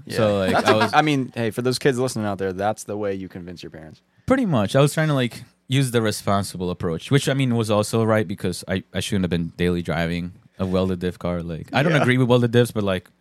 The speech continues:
Speaker 2: I also didn't have money. Like, fifty bucks was a
Speaker 1: Hey,
Speaker 2: big
Speaker 1: man, you
Speaker 2: deal.
Speaker 1: gotta do what you gotta do.
Speaker 2: So I put the L S D in, and, you know, it was cool. And then I went to the junkyard, and I realized that S four, base model S fourteens don't have a rear sway bar. So I
Speaker 1: I didn't even know that.
Speaker 2: Yes.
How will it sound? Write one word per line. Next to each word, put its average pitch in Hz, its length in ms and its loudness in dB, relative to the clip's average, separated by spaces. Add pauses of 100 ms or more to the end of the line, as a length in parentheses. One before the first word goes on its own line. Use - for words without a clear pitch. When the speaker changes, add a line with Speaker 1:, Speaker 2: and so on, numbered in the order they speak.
(180)
Speaker 2:
I 110 80 0
also 110 200 -2
didn't 95 120 -2
have 90 100 -2
money. - 240 -10
Like, - 120 -16
fifty 107 240 -2
bucks 104 180 4
was 95 80 -2
a 92 40 -2
Speaker 1:
Hey, 127 140 -4
Speaker 2:
big 104 60 4
Speaker 1:
man, 113 140 2
you 123 80 -2
Speaker 2:
deal. 151 80 6
Speaker 1:
gotta 131 100 6
do 123 80 0
what 113 100 0
you - 60 -14
gotta 92 200 -4
do. 90 240 -6 (960)
Speaker 2:
So 95 400 0 (220)
I 110 80 2
put 127 240 0
the 120 120 4
L 117 140 4
S 107 100 0
D 107 140 0
in, 107 220 0
and, 95 260 -4 (100)
you 101 120 -2
know, 101 120 4
it 120 40 6
was 131 120 0
cool. 107 340 0
And 101 100 0
then 92 360 -4
I 95 100 0
went 104 200 4
to 113 60 -2
the 107 100 4
junkyard, 101 600 2
and 95 340 -2 (240)
I 117 60 4
realized 139 340 4
that 98 140 -2
S 113 140 -2
four, 110 140 -2 (200)
base 110 240 0
model 104 220 2
S 98 100 -4
fourteens 98 400 -4
don't 92 160 0
have 87 280 -2
a 82 100 -6
rear 82 200 -10
sway 90 260 -8
bar. 73 280 -10 (560)
So 90 400 -6
I 87 80 -2
Speaker 1:
I 113 160 -4
didn't 135 220 -6
even 92 180 -10
know 90 180 -14
that. 92 260 -20 (200)
Speaker 2:
Yes. - 400 -6